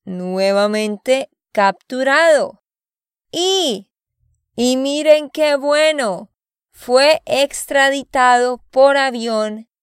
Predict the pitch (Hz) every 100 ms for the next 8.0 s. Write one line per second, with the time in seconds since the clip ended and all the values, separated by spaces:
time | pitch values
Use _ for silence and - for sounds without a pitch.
0 | _ _ - 208 196 185 - 220 208 208
1 | 208 262 269 254 220 214 226 - - _
2 | _ _ _ _ - 208 196 175 247 294
3 | 302 294 269 262 247 247 247 - - 190
4 | 190 247 262 262 247 240 226 214 220 233
5 | - _ _ - 196 220 202 196 175 208
6 | 233 269 285 - _ - - 214 220 214
7 | 202 208 185 - 208 196 165 - 190